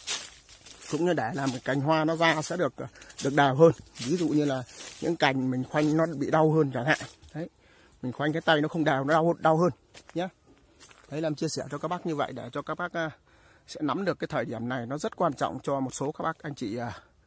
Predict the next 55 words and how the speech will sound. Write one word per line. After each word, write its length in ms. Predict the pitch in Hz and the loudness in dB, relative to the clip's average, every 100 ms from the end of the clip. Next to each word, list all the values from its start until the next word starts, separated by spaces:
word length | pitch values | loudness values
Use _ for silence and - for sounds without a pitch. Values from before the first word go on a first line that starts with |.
| _ | _
kích 100 | 180 | 2
nước 260 | 175 208 185 | 4 4 2
nhá. 120 | 185 - _ - - _ | -4 -6 _ -20 -20 _
Thì 160 | 131 127 | -4 -2
đấy, 200 | 156 196 | -2 0
trong 180 | 160 156 | 0 2
video 260 | 156 151 | 0 2
em 120 | 147 143 | 2 0
chia 140 | 151 | 0
sẻ 200 | - 120 | 0 -2
như 80 | 135 | -2
vậy 160 | 139 120 | -2 -4
thì 60 | 127 | -2
các 60 | |
bác, 160 | 147 160 | -2 -2
à, 220 | 160 156 - | -2 -4 -4
thực 140 | 156 | -4
sự 200 | - 147 | 0 0
hiểu 200 | 131 110 | 0 -2
em. 140 | 143 151 - - - - _ | -2 -2 -6 -20 -20 -20 _
Và 200 | - 127 | -4 -2
nếu 280 | 131 143 165 | 2 4 4
như 160 | 240 233 | 4 2
không 220 | 214 185 | 2 2
hiểu 160 | 123 120 | 0 0
em 220 | 151 151 | 0 0
thì 140 | 143 | -2
em 80 | 139 | -4
vẫn 120 | 147 | -2
nói 160 | 147 143 | -2 0
rõ 160 | 160 | -2
ràng 240 | 160 135 123 | 0 -2 -2
là 80 | 113 | -6
các 100 | 127 | -6
bác 180 | 165 | -4
hãy 120 | - 165 - | -4 -8 0
cố 120 | 165 | 2
gắng 180 | 165 190 | 2 2
bình 140 | 160 | 0
luận 140 | 127 - - - - - - _ _ | 0 -4 -12 -20 -16 -16 -16 _ _
cho 140 | 156 | 2
em 140 | 160 156 - _ - - - _ | 4 4 0 _ -20 -20 -20 _
là 160 | 127 127 | -6 2
bác 180 | 175 | 2
ở 120 | 160 123 | 2 -2
khu 180 | - | 0
vực 140 | 160 143 | 0 2
nào 240 | 139 131 - - - | 2 2 -2 -16 -14
thì 200 | - 123 | -6 -2
em 100 | 131 | 0
mới 80 | 151 | 0
biết 140 | 160 - | 0 -2
trả 120 | 120 | 0
lời 160 | 123 | 0
được. 160 | 123 117 | 0 -4